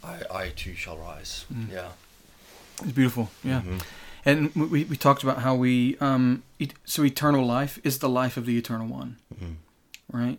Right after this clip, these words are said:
Speaker 2: So Jesus rising from the dead, we, we, we could go to one Peter, couldn't we, and talk about how all of us who have been, uh, who have been saved, who have put our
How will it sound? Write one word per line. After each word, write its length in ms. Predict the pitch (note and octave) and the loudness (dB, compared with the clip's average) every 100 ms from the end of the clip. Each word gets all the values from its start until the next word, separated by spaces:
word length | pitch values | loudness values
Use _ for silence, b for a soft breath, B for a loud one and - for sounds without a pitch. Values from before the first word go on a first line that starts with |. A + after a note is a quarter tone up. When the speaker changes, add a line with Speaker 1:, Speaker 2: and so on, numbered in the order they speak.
| - | -8
Speaker 2:
So 200 | - B2 | -6 -6
Jesus 560 | A#2+ - D3 C#3+ C3+ | -6 0 2 2 -2
rising 440 | C3+ B2+ C3 C3+ B2+ | 0 2 2 2 2
from 140 | C3 | 2
the 60 | B2 | 2
dead, 200 | A#2+ A#2 | 0 0
we, 100 | D#3 | 2
we, 120 | D3+ | 2
we 120 | D#3+ | 2
could 220 | C#3 F3+ C#3 | 2 0 0
go 80 | A#2 | -4
to 60 | |
one 220 | A2 A2 | -4 -10
Peter, 260 | A2+ B2 B2+ | -4 -4 -4
couldn't 240 | - C3 | -10 -8
we, 80 | A#2 | -6
and 100 | A#2 | -6
talk 200 | A#2 A#2 | -8 -10
about 320 | B2 A#2+ B2 B B B B | -6 -6 -6 B B B B
how 200 | C3 - | -6 -2
all 260 | C#3+ C3+ C3 | 2 4 4
of 140 | A#2+ | 2
us 300 | B2 A#2+ - | 0 0 -4
who 300 | - - C3+ | -6 -2 -2
have 300 | A#2 A#2 A#2 C#3+ | 0 -2 -2 -4
been, 380 | C3 A#2+ A#2 A#2 b b b b b _ - | 0 2 2 0 b b b b b _ -2
uh, 320 | B2+ A#2 A#2 - - | 0 2 0 -4 -4
who 80 | C#3+ | 0
have 100 | B2+ | 2
been 140 | B2 A#2 | 4 2
saved, 560 | - B2 B2+ C#3 - - | 2 0 0 -2 -10 -2
who 180 | B2+ B2 | 0 0
have 160 | B2 | -2
put 140 | - B2+ | -2 -2
our 160 | B2 | -2